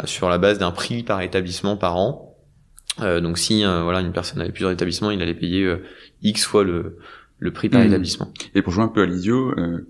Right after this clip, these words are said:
Speaker 2: comment tu, tu factures un abonnement quelque chose comme ça ? Parce que typiquement, le restaurateur dont tu me parles, tu, t'es arrivé chez lui, t'as passé quatre heures à, à te saigner pour rentrer, euh, ces, tous ces, tous, toutes ces informations en ligne, et puis c'était fait.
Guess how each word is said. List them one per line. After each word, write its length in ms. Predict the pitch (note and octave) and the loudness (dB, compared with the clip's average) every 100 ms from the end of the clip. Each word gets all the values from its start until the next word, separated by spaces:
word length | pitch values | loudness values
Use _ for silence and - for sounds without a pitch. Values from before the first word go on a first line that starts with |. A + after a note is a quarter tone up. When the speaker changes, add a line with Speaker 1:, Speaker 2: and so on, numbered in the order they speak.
| - | -14
Speaker 2:
comment 160 | - B2+ | -4 -4
tu, 220 | - F2 | -2 -6
tu 100 | - | -4
factures 240 | F2+ - G2+ | -6 -2 0
un 140 | F2+ | 2
abonnement 340 | E2+ F#2 G2 | 2 2 2
quelque 280 | G2+ - - E2+ | 0 -4 -10 -8
chose 60 | |
comme 100 | F2 | -4
ça ? 100 | F2+ | -4
Parce 80 | - | -4
que 80 | E2+ | -8
typiquement, 440 | - F2 G2+ G2 | -10 -2 2 2
le 60 | F2+ | 2
restaurateur 420 | E2+ - F2 F2+ | -2 -4 -2 -4
dont 60 | E2 | -4
tu 160 | - | -6
me 40 | E2 | -2
parles, 220 | A2+ A#2+ - - _ _ _ _ _ | 0 -2 -6 -20 _ _ _ _ _
tu, 240 | - G2 - | -6 -4 -2
t'es 80 | E2+ | -2
arrivé 200 | F2 E2+ | -2 -2
chez 100 | F2+ | 0
lui, 460 | G2+ B2 B2+ - - | 2 0 -2 -12 -8
t'as 80 | F#2+ | -6
passé 240 | E2+ F2 | -6 -4
quatre 220 | - F#2 G#2 | -4 2 4
heures 140 | G2+ | 6
à, 240 | E2+ F2 - | 4 -2 -6
à 60 | E2+ | -10
te 180 | - | -10
saigner 360 | - F#2+ G2 G2 | -4 2 4 2
pour 160 | G2 E2+ | 0 -4
rentrer, 280 | E2+ - | -4 -2
euh, 160 | F#2 F2 E2+ E2 E2 | -2 -2 -6 -8 -10
ces, 360 | E2 E2+ E2+ E2+ | -10 -10 -8 -10
tous 80 | - | -12
ces, 220 | - F2+ | -10 -10
tous, 180 | E2+ - | -10 -12
toutes 180 | - F#2+ | -10 -4
ces 120 | F#2+ | 0
informations 440 | F2+ F#2 F#2+ - F#2 | 0 2 0 2 4
en 40 | |
ligne, 200 | B2+ C#3+ - - - - _ _ F#2 | 4 4 0 -14 -20 -20 _ _ -8
et 80 | |
puis 100 | - F2+ | -6 -4
c'était 180 | F#2 | -2
fait. 280 | G2 A#2+ - | 2 0 -2